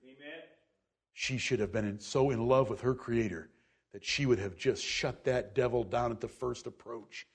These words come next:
Speaker 2: and said, "Not a chance." "Love not the world, neither the things that are in the world.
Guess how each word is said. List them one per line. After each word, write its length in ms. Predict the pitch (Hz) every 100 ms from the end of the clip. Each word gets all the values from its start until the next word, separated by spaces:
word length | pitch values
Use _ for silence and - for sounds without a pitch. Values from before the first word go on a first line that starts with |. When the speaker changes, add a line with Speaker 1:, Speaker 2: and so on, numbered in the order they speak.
| _ _ _
Speaker 2:
and 160 | 107
said, 280 | - 135 101
"Not 180 | 113 117
a 60 | -
chance." 680 | - 104 90 - - - - _ _ _ _ _ _ _ _ _ _ _ _ _ _ _
"Love 220 | 107 113 107
not 200 | 117 117
the 80 |
world, 440 | 110 123 131 143 - - _ _ 98
neither 240 | 117 101
the 140 | 98
things 280 | 95 120 127
that 100 | 120
are 120 | 123
in 80 | 117
the 80 | 107
world. 380 | 87 80 71